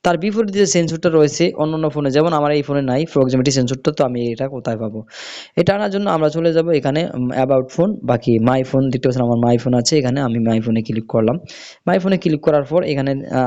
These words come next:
আছে, উম, আমরা চলে যাব, আ, দেখতে পাচ্ছেন বোল্ড নাম্বার, এই যে বোল্ড নাম্বার। তো বোল্ড নাম্বারে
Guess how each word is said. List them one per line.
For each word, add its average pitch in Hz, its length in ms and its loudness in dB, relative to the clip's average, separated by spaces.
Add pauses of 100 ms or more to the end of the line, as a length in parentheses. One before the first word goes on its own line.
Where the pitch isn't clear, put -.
আছে, 147 420 2 (260)
উম, 123 260 -6 (100)
আমরা 123 320 0
চলে 143 240 2
যাব, 131 200 2
আ, 220 100 2 (960)
দেখতে 151 180 0
পাচ্ছেন 147 380 -2
বোল্ড 139 260 2
নাম্বার, 143 280 -2 (100)
এই 127 100 2
যে 123 80 2
বোল্ড 120 340 0
নাম্বার। 117 280 0 (340)
তো 147 60 0
বোল্ড 151 260 2
নাম্বারে 147 420 -2